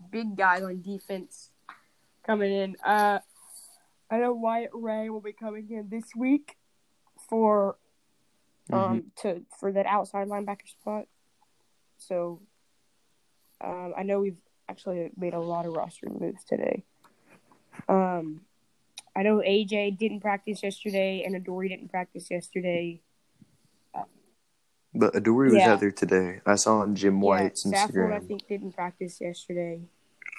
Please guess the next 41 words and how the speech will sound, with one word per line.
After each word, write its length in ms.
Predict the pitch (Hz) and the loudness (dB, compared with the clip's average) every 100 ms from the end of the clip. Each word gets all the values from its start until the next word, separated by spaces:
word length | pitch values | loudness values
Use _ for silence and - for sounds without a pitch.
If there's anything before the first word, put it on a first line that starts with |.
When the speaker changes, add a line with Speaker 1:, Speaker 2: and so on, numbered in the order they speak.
| - - _ _ _ _ _ _ - | -18 -20 _ _ _ _ _ _ 0
Speaker 2:
No, 140 | 113 95 | 2 6
he, 180 | 123 | 4
he 240 | - - 127 | 4 6 8
was 180 | 113 - | 8 4
full 220 | - 104 | 4 4
Speaker 1:
Then 140 | 104 - | 4 6
Speaker 2:
yesterday. 600 | 95 - 95 92 92 - _ - | 4 6 4 4 -8 -14 _ 4
It 120 | 107 | 6
was 240 | 104 104 | 8 6
Speaker 1:
Okay, 100 | - | 4
didn't. 160 | 135 170 104 | 4 6 8
I 140 | 101 | 8
knew 100 | 240 | 6
it 20 | |
Speaker 2:
Dennis 40 | 247 | 4
Speaker 1:
was 80 | 214 | 4
an 80 | |
Speaker 2:
that 60 | 185 | 4
Speaker 1:
offensive 120 | - 180 | 6 6
Speaker 2:
didn't. 120 | 165 | 4
Speaker 1:
lineman. 220 | - 147 165 | -2 -4 -8
I 60 | |
couldn't 200 | 165 - | -8 -8
remember. 240 | - - - _ _ _ _ _ _ _ _ _ - _ _ - | -8 -8 -10 _ _ _ _ _ _ _ _ _ -20 _ _ 4
Speaker 2:
And 180 | 107 104 | 6 6
then 380 | 104 101 98 101 - - | 4 2 -2 -6 -10 2
neither 360 | 117 110 113 | 8 10 10
did 80 | 107 | 8
Speaker 1:
Yeah. 100 | 85 | 4
Speaker 2:
Jeffrey. 600 | 113 95 - 98 95 95 - - _ | 6 6 6 4 4 0 -8 -20 _
Speaker 1:
Yeah, 80 | 277 | 6
but 140 | - - | 8 8
Speaker 2:
But 60 | |
Speaker 1:
he's 140 | 90 - _ _ _ _ - | 4 -2 _ _ _ _ 2
Speaker 2:
at 100 | 107 | 6
the 100 | 120 | 6
same 320 | 117 135 135 | 6 4 4
time, 380 | 113 110 120 120 | 2 2 2 4
I 60 | 107 | 4
feel 180 | - 147 | 8 8
like 260 | 117 - | 8 2